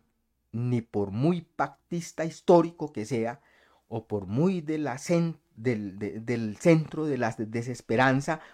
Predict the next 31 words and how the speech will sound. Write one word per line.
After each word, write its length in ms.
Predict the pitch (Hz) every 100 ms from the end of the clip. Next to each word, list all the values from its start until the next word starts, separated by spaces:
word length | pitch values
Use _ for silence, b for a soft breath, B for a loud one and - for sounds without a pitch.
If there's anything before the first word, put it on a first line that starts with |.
| B
o 180 | - 143
cualquiera 600 | - 107 113 139 139 135 -
otro 360 | 151 151 151
que 100 | -
sea. 340 | 107 143 - - _ _ _ _ _ _ _ _ _ -
No 440 | 117 135 156 170 -
la 200 | 127 107
van 260 | 117 131
a 60 | 127
resolver, 540 | 120 - 98 147 127 _ - - - b b - 196
porque 300 | 120 117 -
el 80 | 101
plan 380 | - 113 123 131
de 80 | 139
la 100 | 135
burguesía, 680 | 120 113 117 - 110 110
de 180 | 123 98
los 320 | 98 151 185
imperialistas, 920 | 147 143 131 135 131 110 104 143 151 -
es 140 | 98
decir, 320 | 107 123 123
de 120 | 117
la 180 | 98 90
ocde, 360 | 117 131 127 117
del 180 | 113 98
Fondo 320 | 135 123 131
Monetario 540 | 131 131 139 123 131
Internacional, 720 | 143 143 135 131 139 123 131 139
del 140 | 104
Banco 340 | 95 135 143 139
Mundial, 480 | 139 131 131 135